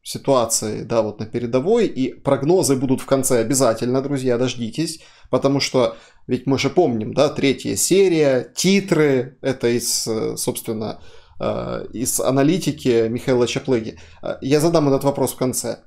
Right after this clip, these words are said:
Меня вот в контексте вышесказанного, недавно вышесказанного, интересует Коломойский и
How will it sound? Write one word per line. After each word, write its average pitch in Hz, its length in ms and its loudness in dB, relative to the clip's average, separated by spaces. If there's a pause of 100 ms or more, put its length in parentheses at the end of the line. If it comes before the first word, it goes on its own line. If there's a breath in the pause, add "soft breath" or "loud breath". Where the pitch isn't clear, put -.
(160)
Меня 160 260 0
вот 196 120 2
в - 60 -14
контексте 165 640 2
вышесказанного, 147 960 0
недавно 123 520 0
вышесказанного, 113 720 -6
интересует 175 680 -4 (440)
Коломойский 190 840 0 (800)
и 175 460 2